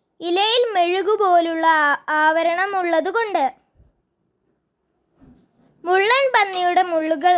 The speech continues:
അവയ്ക്ക് എങ്ങനെ പ്രയോജനപ്പെടുന്നു? ഉത്തരം, ശത്രുക്കളിൽ നിന്ന് രക്ഷ നേടാൻ സഹായിക്കുന്നു.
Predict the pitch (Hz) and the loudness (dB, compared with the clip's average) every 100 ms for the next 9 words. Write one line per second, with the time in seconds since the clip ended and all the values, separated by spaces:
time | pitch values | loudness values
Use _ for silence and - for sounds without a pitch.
0 | - 311 320 277 370 320 302 330 359 392 | 2 -2 -2 -2 -2 0 -2 -4 -4 -4
1 | 370 330 302 294 302 330 359 415 403 359 | -2 -2 0 0 0 -2 -2 -2 -2 -2
2 | 311 254 _ _ _ _ _ _ _ _ | -4 -4 _ _ _ _ _ _ _ _
3 | _ _ _ _ _ _ _ _ - _ | _ _ _ _ _ _ _ _ -20 _
4 | _ _ _ _ _ _ _ _ _ - | _ _ _ _ _ _ _ _ _ -6
5 | 359 - 349 294 247 _ - 330 330 370 | -4 0 0 0 -6 _ -4 -4 -4 -6
6 | 370 392 415 453 392 330 330 349 311 - | 0 2 2 0 -4 -4 0 0 0 -4
7 | 370 359 311 294 302 349 359 339 339 381 | -6 -2 -2 0 -2 -4 -2 -2 2 0
8 | 381 - 311 269 240 - | 0 -4 -6 -6 -8 -14